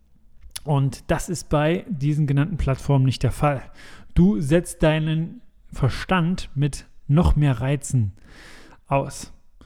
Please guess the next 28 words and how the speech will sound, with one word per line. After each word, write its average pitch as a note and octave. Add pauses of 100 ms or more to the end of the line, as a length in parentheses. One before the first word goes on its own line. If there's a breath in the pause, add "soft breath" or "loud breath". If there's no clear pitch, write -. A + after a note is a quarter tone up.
(300 soft breath)
Also A#2+
du D#3
sorgst E3+
dafür, D#3
dass C#3+
du E3
einfach C3
noch D3+
mehr D3+
Eindrücke, C#3 (380 loud breath)
Informationen C#3+
und F3
so D3+
weiter C#3+
verarbeiten C3+
darfst. B2 (600 loud breath)
Und C#3
hier G3+
ist -
das D#3+
Spannende, D3
dass D3
man C#3
sich C3
da D3
wieder D#3
bewusst C3+
machen C#3